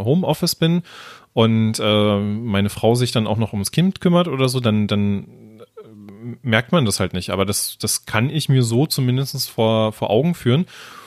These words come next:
um dann aktiv auch drauf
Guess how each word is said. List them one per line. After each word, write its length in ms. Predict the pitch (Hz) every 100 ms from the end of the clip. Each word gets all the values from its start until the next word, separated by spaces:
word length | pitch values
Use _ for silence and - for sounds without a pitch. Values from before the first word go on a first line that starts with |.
| - _
um 380 | - 143 170 180
dann 220 | 127 123
aktiv 680 | 139 113 - 151 180 - - _ _ -
auch 220 | 113 -
drauf 540 | - 107 117 - -